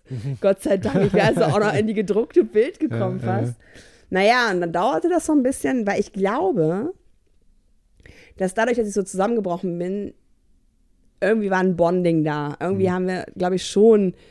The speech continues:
Speaker 2: jetzt, weil sie hat sich dann über mich beklagt, dass ich ja ständig auch gegen Springer was sage und so. Also ich glaube, dass das, was du mir spiegelst, sagen alle, die den Artikel auch gelesen haben, es war okay.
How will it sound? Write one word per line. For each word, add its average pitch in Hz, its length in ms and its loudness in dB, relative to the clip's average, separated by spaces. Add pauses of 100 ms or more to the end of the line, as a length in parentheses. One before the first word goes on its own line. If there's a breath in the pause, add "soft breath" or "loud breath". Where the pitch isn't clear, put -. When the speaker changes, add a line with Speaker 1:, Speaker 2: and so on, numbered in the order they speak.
(340 soft breath)
Speaker 2:
jetzt, 160 300 0
weil 180 120 4
sie 185 80 2
hat 190 100 -2
sich 175 100 -10
dann 175 120 -4
über 165 160 -2
mich 196 200 -4
beklagt, 185 480 -2
dass 175 100 -2
ich 175 80 -6
ja 170 80 -2
ständig 175 320 -2
auch 165 100 -4
gegen 170 220 -4
Springer 226 340 -4
was 202 160 -4
sage 190 260 -4
und 185 160 -4
so. 196 200 -2 (300 loud breath)
Also 180 140 -2
ich 185 80 -4
glaube, 233 500 2
dass 226 180 -4
das, - 360 -6
was 180 240 -4
du 208 120 -4
mir 208 140 2
spiegelst, 226 520 -2
sagen 180 400 -4
alle, 220 240 2
die 208 120 0
den 196 140 -6
Artikel - 380 -6
auch 170 140 -4
gelesen 180 420 0
haben, 175 260 -4
es 170 120 -8
war 175 120 -4
okay. 214 480 -2